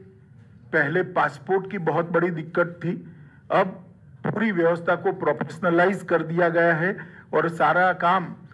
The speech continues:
technology base कर कर एक अद्यतन passport office यहाँ पर बनाने का काम किया है। और इसके साथ साथ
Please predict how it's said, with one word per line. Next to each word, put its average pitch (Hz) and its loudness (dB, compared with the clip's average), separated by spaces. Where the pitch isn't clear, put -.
technology 175 -2
base 170 0
कर 165 0
कर 170 -2
एक 170 -6
अद्यतन 165 -2
passport 165 -2
office 165 -4
यहाँ 156 2
पर 165 -2
बनाने 165 0
का 170 0
काम 165 -2
किया 165 -2
है। 160 -2
और 185 2
इसके 170 -4
साथ 180 2
साथ 190 2